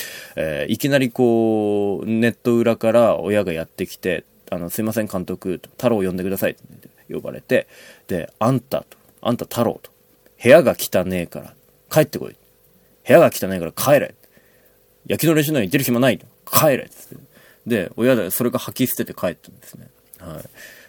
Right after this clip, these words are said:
で、俺がもうワンワン泣きながら、「すいません、監督」っつって、「部屋が汚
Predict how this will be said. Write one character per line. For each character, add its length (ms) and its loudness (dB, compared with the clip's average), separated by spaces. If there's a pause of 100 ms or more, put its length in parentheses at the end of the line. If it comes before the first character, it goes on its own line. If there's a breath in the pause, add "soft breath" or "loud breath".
(120)
で、 320 4
俺 220 -2
が 180 0
も 180 -6
う 60 -6
ワ 100 0
ン 180 -2
ワ 100 4
ン 140 -4
泣 120 0
き 80 -4
な 140 0
が 100 2
ら、 280 4
「す 200 -12
い 60 -8
ま 160 -4
せ 160 0
ん、 40 -4
監 200 -6
督」 360 -2
っ 40 -4
つ 140 -8
っ 20 -14
て、 260 -12
「部 60 0
屋 140 4
が 120 0
汚 200 -2